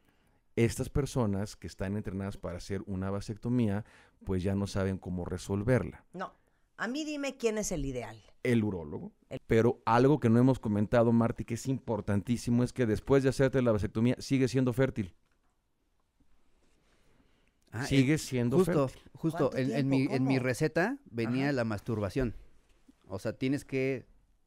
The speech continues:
Speaker 3: o sea, son veinte masturbaciones, me dijeron, o dos meses para que el cuerpo absorba.
Speaker 2: ¿Qué?
Speaker 3: Sí, sí, sí, o sea, saliendo.
Speaker 2: ¿Por qué esto no se me había informado?
Speaker 1: ¿Te acuerdas que, que
Speaker 2: ¿Cómo?
Speaker 1: te
Speaker 3: Porque
Speaker 1: acuerdas
Speaker 3: en los
Speaker 1: que
Speaker 3: conductos,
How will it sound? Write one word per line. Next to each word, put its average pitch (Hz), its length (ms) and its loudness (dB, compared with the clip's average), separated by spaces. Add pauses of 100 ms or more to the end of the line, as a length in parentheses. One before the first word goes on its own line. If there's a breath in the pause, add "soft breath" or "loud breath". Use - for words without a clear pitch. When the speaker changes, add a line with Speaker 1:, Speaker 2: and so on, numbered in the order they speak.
Speaker 3:
o 90 80 -12
sea, 110 120 -10
son 127 280 -4
veinte 135 340 -4
masturbaciones, 156 560 -6
me 156 80 -4
dijeron, 151 380 -6
o 117 120 -4
dos 127 180 -4
meses 127 420 -8 (260)
para 104 220 -6
que 104 340 -6
el 101 160 -8
cuerpo 120 560 -8 (100)
absorba. 104 460 -12 (840)
Speaker 2:
¿Qué? 208 320 0 (840)
Speaker 3:
Sí, 123 180 -8
sí, 160 120 -4
sí, 220 180 0
o 131 60 2
sea, 131 140 -6
saliendo. 165 600 0
Speaker 2:
¿Por 165 120 -16
qué - 100 -12
esto 294 180 -12
no 349 100 -10
se 349 120 -12
me 339 100 -6
había 302 160 -4
informado? 214 760 -6
Speaker 1:
¿Te 147 80 0
acuerdas 202 540 4
que, 127 100 -12
que - 60 -20 (120)
Speaker 2:
¿Cómo? 294 600 4
Speaker 1:
te 143 100 2
Speaker 3:
Porque - 60 -2 (100)
Speaker 1:
acuerdas 135 200 4
Speaker 3:
en 123 60 -2
los 123 100 0
Speaker 1:
que 98 120 0
Speaker 3:
conductos, 143 680 -2